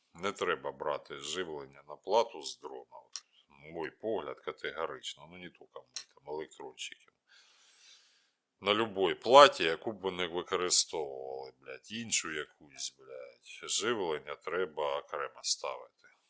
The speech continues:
Якщо ви, ну, якщо треба, щоб воно спрацювало. Тому що там на деяких режимах, на дронах можуть бути такі просадки, що ті плати або спрацьовують, або в ахуй приходять, блядь.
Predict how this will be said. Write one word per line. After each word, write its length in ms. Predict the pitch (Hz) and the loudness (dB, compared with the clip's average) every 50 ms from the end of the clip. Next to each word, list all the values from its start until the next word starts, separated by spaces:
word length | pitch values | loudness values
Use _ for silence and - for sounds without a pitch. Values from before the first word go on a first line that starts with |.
| _ | _
Якщо 380 | - 73 73 - - - 85 76 | -14 -10 -6 -6 -4 -4 -4 -6
ви, 220 | 71 69 67 65 64 - _ _ _ - - - - _ _ _ _ _ _ _ _ - | -6 -8 -10 -10 -14 -18 _ _ _ -20 -20 -20 -20 _ _ _ _ _ _ _ _ -14
ну, 380 | 139 127 95 78 71 69 69 | -10 -8 -6 -6 -8 -8 -6
якщо 320 | 80 90 87 - - 98 87 | -4 -4 -2 -2 -2 -4 -2
треба, 360 | - 101 101 110 - 90 85 | 0 2 0 2 2 0 -2
щоб 180 | - - 80 71 | -2 -2 -8 -8
воно 260 | 71 80 82 87 82 | -8 -8 -6 -4 -6
спрацювало. 840 | - - - 85 78 - - - 80 71 65 62 60 60 62 60 - - | -6 -6 -6 -6 -2 -2 -2 -2 -4 -6 -6 -6 -6 -8 -8 -12 -12 -16
Тому 180 | 65 65 65 | -16 -16 -12
що 140 | - - - | -10 -12 -12
там 240 | 78 - 78 82 85 | -10 -10 -10 -8 -6
на 80 | 87 90 | -6 -4
деяких 540 | 82 90 95 90 82 78 - 87 80 - | 0 2 2 2 2 -2 -6 -10 -10 -6
режимах, 760 | - 92 95 98 92 107 120 127 113 87 78 73 65 - - | -4 -2 -2 0 0 2 2 2 2 2 -2 -2 -4 -4 -10
на 140 | 73 76 80 | -10 -10 -8
дронах 540 | 78 - 85 90 87 80 73 65 67 _ - | -6 -4 -2 -2 -2 -2 -4 -10 -14 _ -18
можуть 340 | 78 82 80 71 - - 67 | -18 -16 -14 -14 -16 -16 _
бути 220 | 67 67 71 _ - | _ _ _ _ -14
такі 240 | - 76 - - - | -14 -14 -12 -12 -10
просадки, 640 | - 78 85 80 - - - 104 95 - - - | -6 -4 0 2 4 4 4 4 2 0 -4 -12
що 160 | - - - - | -12 -12 -12 -14
ті 120 | - - _ | -20 -20 _
плати 380 | - - 76 73 71 - - 76 | -8 -2 -2 -2 -2 -2 -6 -8
або 100 | 69 - - | -8 -4 0
спрацьовують, 1040 | - - - - 92 87 90 - - - - 131 127 107 90 80 73 67 - - | 0 0 2 0 -2 -2 0 2 2 4 4 4 4 4 2 0 -2 -6 -8 -12
або 220 | 71 - - 71 | -14 -12 -10 -8
в 120 | 67 73 98 | -2 2 2
ахуй 260 | 113 107 - 92 80 | 2 2 2 -4 -10
приходять, 580 | - - 78 71 - - 80 76 69 69 67 _ _ _ | -8 -8 -8 -8 -8 -12 -16 -18 -18 -18 -20 _ _ _
блядь. 160 | _ 65 - | _ -20 -20